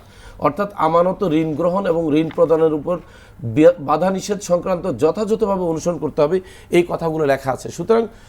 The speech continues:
সমিতির সদস্য নয় এমন কোনো ব্যক্তিকে আমরা ঋণ দেই নেই এবং দেয়া যাবেও না। তাহলে আমরা কি করেছি? আমরা এখানে যে কথাটা আসছে যে দু হাজার এগারো সাল পর্যন্ত দু হাজার কোটি টাকা আমরা ইয়ে করেছি, আসলে আমাদের এখানে একটা রিপোর্ট আছে।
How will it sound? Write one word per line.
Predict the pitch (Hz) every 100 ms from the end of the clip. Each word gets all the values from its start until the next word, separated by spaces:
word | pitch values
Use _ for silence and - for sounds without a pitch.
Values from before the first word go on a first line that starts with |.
| -
সমিতির | - 185 240 269
সদস্য | 220 165 214 202
নয় | 208 170 165
এমন | 151 165 165
কোনো | 208
ব্যক্তিকে | 196 139 - 185 185
আমরা | 160 165
ঋণ | 135 147 127
দেই | 135
নেই | 170 220 277 - - -
এবং | 131 123
দেয়া | 131
যাবেও | 113 110 113
না। | 95 - - - -
তাহলে | 160 180
আমরা | 185 190
কি | 196 208
করেছি? | 220 220 - 247 - - - - - -
আমরা | - 160 185
এখানে | 202 196 214
যে | 190 175
কথাটা | 180 190
আসছে | 175 - 196
যে | 180 175 165
দু | 131 160
হাজার | 165 185 180 -
এগারো | 147 143 170
সাল | 175 180 175
পর্যন্ত | 170 156 160 175 175 - - -
দু | 123 160
হাজার | 180 185
কোটি | 185 175
টাকা | 180 170
আমরা | 170 151
ইয়ে | 156 160
করেছি, | 170 147 - 143 -
আসলে | 151 165 175
আমাদের | 156 151 151
এখানে | 151 160
একটা | 147 -
রিপোর্ট | 135 - -
আছে। | - -